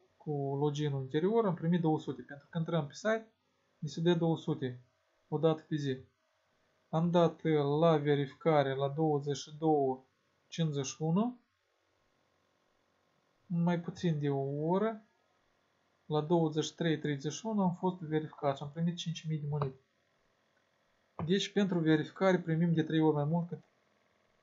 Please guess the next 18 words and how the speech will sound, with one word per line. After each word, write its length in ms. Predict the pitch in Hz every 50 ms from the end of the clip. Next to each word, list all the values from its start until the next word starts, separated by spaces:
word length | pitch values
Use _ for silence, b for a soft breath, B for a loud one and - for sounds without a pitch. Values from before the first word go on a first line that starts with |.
| _
doar 280 | - 156 147 165 170 165
pentru 300 | 165 - 165 156 151 -
simplu 360 | - - - 170 165 - 160
înregistrare. 720 | 156 151 147 143 147 143 139 - 147 143 135 127 127 127 - _ - - _ _ _ _ _ _ _ _ _ _ _
Deja 340 | - 185 190 185 220 233 226
am 80 | 214 196
început 420 | 180 - 180 170 - 185 170 170
să 80 | - 165
invit 340 | 151 151 147 147 143 - -
persoane 500 | - 151 156 - - 233 240 233 214 185
și 120 | 185 -
pentru 500 | - 170 156 - 156 151 147 147 - - _ _ _ _ _ _ _ _ _ _ _ _ _ _
un 140 | - 170 165
referral 420 | 160 151 156 - 170 190 196 175
primim 420 | 170 - - 156 156 156 165 160 156 -
câte 220 | - _ - 160
opt 220 | 151 151 147 151 -
sute. 400 | - 147 131 - 135 139 -